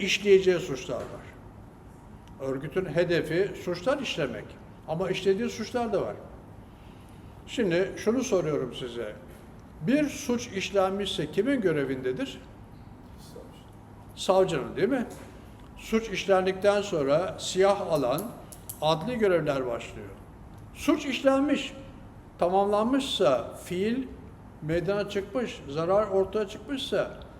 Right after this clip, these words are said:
bu takdirde adli görev, savcı yetkili. Fakat daha henüz suç işlenmemiş.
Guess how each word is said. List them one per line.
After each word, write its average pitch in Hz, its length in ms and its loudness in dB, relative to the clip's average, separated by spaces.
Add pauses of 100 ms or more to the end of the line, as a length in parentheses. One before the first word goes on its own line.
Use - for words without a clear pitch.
(320)
bu 302 120 2
takdirde 185 720 0 (840)
adli 226 420 6
görev, 156 340 6
savcı 208 480 6
yetkili. 139 460 2 (1200)
Fakat 156 540 4
daha 175 280 2
henüz 233 260 2
suç 202 240 -2
işlenmemiş. 220 840 -2